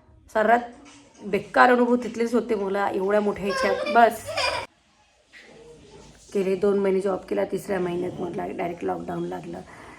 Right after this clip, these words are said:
मी यांच्यासोबत पण काम केले. मी शाळेच्या गॅदरिंगमध्ये पण मुलींना शिकवले, गॅदरिंग सेट केले. कॉस्च्युमचा बिझनेस आहे तो पु-, अ, ते कॉस्च्युम पुरवले मी. माझ्या घरी, माझ्या मम्मीच्याकडे कितीतरी एखाद दोन वर्ष मेस होती. मेसमध्ये पण मी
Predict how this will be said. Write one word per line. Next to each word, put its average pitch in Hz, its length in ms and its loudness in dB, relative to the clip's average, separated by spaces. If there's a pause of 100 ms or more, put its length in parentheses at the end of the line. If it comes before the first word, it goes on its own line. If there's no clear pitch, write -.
(120)
मी 196 160 4
यांच्यासोबत 202 500 0
पण 208 240 0
काम 196 240 0
केले. 196 280 -2
मी 196 400 2
शाळेच्या 185 420 -2
गॅदरिंगमध्ये 190 440 -2
पण 202 160 0
मुलींना 196 440 0
शिकवले, 196 580 -2 (500)
गॅदरिंग 202 320 0
सेट - 360 -4
केले. 190 340 2
कॉस्च्युमचा 196 640 -4
बिझनेस 190 340 -4
आहे 190 140 -2
तो 202 80 2
पु-, 190 320 -4
अ, 185 320 -2 (120)
ते 214 180 -4 (160)
कॉस्च्युम 208 360 -4
पुरवले 190 400 -2
मी. 190 200 0 (460)
माझ्या 208 260 2
घरी, 202 480 4
माझ्या 202 280 0
मम्मीच्याकडे 196 600 -2
कितीतरी 196 560 -6
एखाद 202 260 -8
दोन 190 200 -2
वर्ष 190 260 -4
मेस 202 360 2
होती. 202 240 -2
मेसमध्ये 208 480 0
पण 214 140 -2
मी 214 260 2